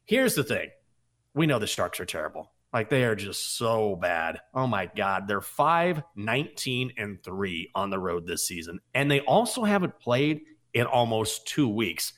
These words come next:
And there is a difference between being rested and being rusty. And when you're a bad hockey team,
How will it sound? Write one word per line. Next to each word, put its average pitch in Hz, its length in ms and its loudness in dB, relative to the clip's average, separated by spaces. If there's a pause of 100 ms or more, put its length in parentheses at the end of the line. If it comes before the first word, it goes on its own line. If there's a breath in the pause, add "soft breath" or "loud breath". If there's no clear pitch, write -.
(140 soft breath)
And 107 160 2
there 240 200 4
is 277 160 2
a 240 100 4
difference 139 480 2
between 98 560 -2 (260 soft breath)
being 104 400 0
rested 208 600 2 (240 loud breath)
and 120 240 0
being 117 320 2 (100)
rusty. 101 560 -2
And 92 100 -4
when 113 120 -2
you're 175 160 0
a 113 60 0
bad 104 340 2
hockey 101 360 0
team, 95 280 -4